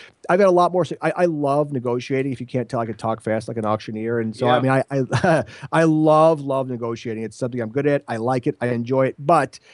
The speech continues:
Speaker 1: I've realized over the years, I've had a lot more success coming in at the price and saying, "Look, I'm giving you my best shot. I'm coming in with everything I got. I want this house. I wanna buy it. I realize it's less than they wanna sell it for. You guys are at two eighty. I'm coming in at two thirty."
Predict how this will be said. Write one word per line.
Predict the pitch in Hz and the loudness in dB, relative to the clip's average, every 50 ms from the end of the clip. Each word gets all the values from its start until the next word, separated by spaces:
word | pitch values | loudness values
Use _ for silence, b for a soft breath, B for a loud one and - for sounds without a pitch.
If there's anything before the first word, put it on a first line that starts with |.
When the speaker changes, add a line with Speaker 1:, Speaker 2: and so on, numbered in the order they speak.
| B B B B - | B B B B 0
Speaker 1:
I've | 139 139 143 147 | 0 2 2 4
realized | 160 160 156 151 147 131 | 4 4 4 4 4 2
over | 156 139 135 | 2 2 2
the | 131 135 | 0 0
years, | 131 127 127 123 123 | 0 0 0 -2 -2
I've | - 139 131 | -4 -2 0
had | 143 135 | 2 2
a | 127 | 4
lot | 127 127 123 | 4 4 2
more | 123 131 131 | 2 -2 -6
success | 120 - 120 - - 127 120 | -6 -6 -8 -4 -2 -2 -2
coming | - - - 135 127 123 | -2 -2 0 2 4 4
in | 123 117 | 2 2
at | 127 117 | -2 -4
the | - | -4
price | - - - 131 120 117 | -8 -6 -2 0 0 0
and | 120 113 | 0 2
saying, | - 123 123 | 2 2 4
"Look, | 123 120 117 - | 4 2 0 0
I'm | 120 135 | -2 2
giving | 143 160 147 151 | 2 2 2 4
you | 147 143 | 2 2
my | 139 127 | 2 0
best | 123 117 123 123 123 - | 0 0 -2 -2 -2 -4
shot. | - 123 117 117 120 117 - | -4 -2 0 2 0 0 -2
I'm | 139 131 | -6 -8
coming | 123 160 160 143 139 | -4 -2 -2 -2 0
in | 135 | -2
with | 123 117 | -4 -4
everything | 123 123 131 113 120 127 | -2 -2 -2 0 2 0
I | 120 120 | 0 2
got. | 113 117 117 113 113 117 B B B B B | 2 2 2 2 0 -2 B B B B B
I | B 131 | B 0
want | 131 131 139 131 135 135 | 2 2 2 0 0 2
this | - 135 120 - | 0 -2 0 2
house. | 127 123 127 - | 2 2 2 2
I | 131 | 0
wanna | 123 120 123 127 127 | 0 0 2 0 0
buy | 120 120 120 120 120 | 2 2 2 2 2
it. | 120 | 0
I | |
realize | 113 120 131 131 135 123 | 0 0 0 0 0 0
it's | 127 - - | -2 -2 0
less | 123 131 123 - | 0 0 0 2
than | - 127 | 2 2
they | 120 120 | 2 4
wanna | 123 127 120 113 | 2 2 0 -2
sell | 113 - 143 139 | 0 2 2 2
it | 135 117 | 2 2
for. | - 139 127 | 2 2 2
You | 127 | 2
guys | 123 120 117 | 2 0 0
are | 120 | -2
at | 107 | -4
two | - - - 131 | -4 -2 0 2
eighty. | 123 123 123 131 | 2 4 2 2
I'm | 123 117 | 0 0
coming | 117 - 131 131 123 | 0 0 0 0 0
in | 120 | -2
at | 104 - | -2 -4
two | - 123 | -8 -8
thirty." | 113 - 151 143 139 143 139 - | -2 2 4 4 4 4 0 -2